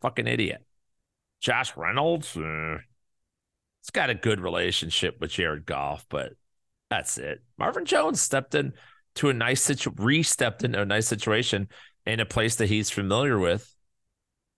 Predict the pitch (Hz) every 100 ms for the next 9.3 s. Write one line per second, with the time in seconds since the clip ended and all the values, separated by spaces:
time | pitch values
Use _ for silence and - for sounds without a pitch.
0 | _ - 104 104 107 110 110 - _ -
1 | 117 - 135 - - - _ _ _ _
2 | _ _ _ - _ _ - 104 131 143
3 | 156 151 143 131 _ _ _ 113 123 147
4 | 156 139 123 - 104 101 90 - - _
5 | - - - - - - - - 101 120
6 | 123 110 107 101 98 92 90 76 - -
7 | - - - _ - 90 85 123 131 -
8 | 131 117 113 92 85 87 - 82 - 71
9 | - - -